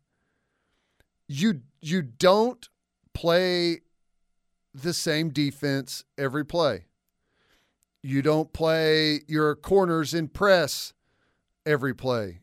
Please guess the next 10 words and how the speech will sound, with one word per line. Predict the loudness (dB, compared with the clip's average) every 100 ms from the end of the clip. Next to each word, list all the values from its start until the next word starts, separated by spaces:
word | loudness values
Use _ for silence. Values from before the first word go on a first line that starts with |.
| _
You | -6 0
don't | 2 2 0
play | 0
your | 0
corners | 0 0 2 0 -2
in | -4
bail | 0 0 6 6 6 0 -16 -20 -20 -20 -20 _
every | -2 0 -2
play. | -6 -6 -6 -6 -12 -20 _ _ _ _ _ _
Uh, | -6 -6